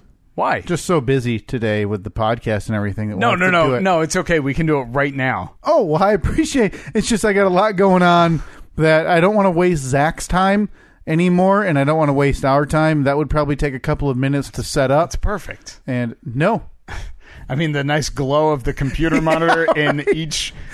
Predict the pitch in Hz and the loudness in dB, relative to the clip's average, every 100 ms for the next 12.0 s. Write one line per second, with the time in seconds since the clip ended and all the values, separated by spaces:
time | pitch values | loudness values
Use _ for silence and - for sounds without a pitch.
0 | 247 - 185 196 175 165 185 165 156 226 | -6 -2 -2 -2 -2 2 4 4 2 2
1 | 190 208 190 160 151 175 151 156 185 165 | 2 2 4 2 2 -2 -2 0 0 0
2 | 165 175 202 160 156 120 101 - - 143 | -2 -2 -2 -2 -2 -2 -4 -10 -6 -4
3 | 120 101 - - 185 170 175 170 160 180 | -4 -10 -12 -10 -4 0 0 0 2 2
4 | 143 131 127 120 135 131 120 113 98 - | 2 2 0 -2 -2 0 0 -2 -4 -8
5 | - - 151 165 156 160 156 - 165 160 | -6 -2 0 0 2 2 0 -2 -2 2
6 | 160 156 143 123 131 135 104 98 92 - | 2 2 2 0 0 -2 -4 -6 -8 -8
7 | 123 131 135 135 - - 151 139 143 135 | -2 0 0 0 -4 -4 -2 0 2 2
8 | 123 120 143 131 127 131 127 127 120 110 | 2 -2 -4 -4 -2 -2 -2 -2 -4 -4
9 | 117 110 110 110 - 123 113 107 107 107 | -4 -4 -4 -6 -8 -6 -4 -4 -4 -2
10 | 180 175 185 165 175 170 175 131 156 165 | 0 2 0 0 -2 0 -2 0 0 0
11 | 180 - - _ 113 107 160 151 - 123 | -2 -8 -18 _ -6 -2 -2 -2 -6 -8